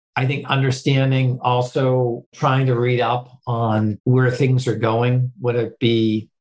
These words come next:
on the I T and digital front, whether it be the science of climate change, whatever area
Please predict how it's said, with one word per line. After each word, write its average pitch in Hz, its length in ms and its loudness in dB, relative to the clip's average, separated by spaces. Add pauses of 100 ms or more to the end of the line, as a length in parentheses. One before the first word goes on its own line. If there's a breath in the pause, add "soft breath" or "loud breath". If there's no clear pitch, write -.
on 113 180 2
the 117 140 2
I 113 200 2
T 123 480 0
and 101 200 -6
digital 123 380 0
front, 120 640 -2
whether 117 280 0
it 117 100 -6
be 110 440 0
the 123 60 0
science 117 520 -2
of 110 100 -2
climate 123 480 0
change, 113 760 -2 (500)
whatever 131 500 2
area 117 640 0